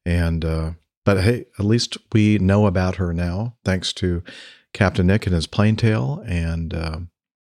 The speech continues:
yeah, and Alex with his tattoo sleeve. All right. Well, it's now time for us to end this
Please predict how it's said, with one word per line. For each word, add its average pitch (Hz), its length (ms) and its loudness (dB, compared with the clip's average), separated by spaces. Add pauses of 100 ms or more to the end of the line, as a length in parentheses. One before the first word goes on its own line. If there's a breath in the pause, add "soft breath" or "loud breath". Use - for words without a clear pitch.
(200)
yeah, 127 200 0 (440)
and 90 320 2 (240)
Alex - 540 -2 (340)
with 90 140 0
his 90 400 0 (260)
tattoo 98 380 0
sleeve. 80 440 -4 (1200)
All 90 60 -2
right. 90 260 -4 (800 loud breath)
Well, 147 380 0
it's - 180 0
now 107 200 4
time 117 400 0
for - 280 -2
us 107 240 0
to 110 360 0
end 147 440 2
this 123 360 2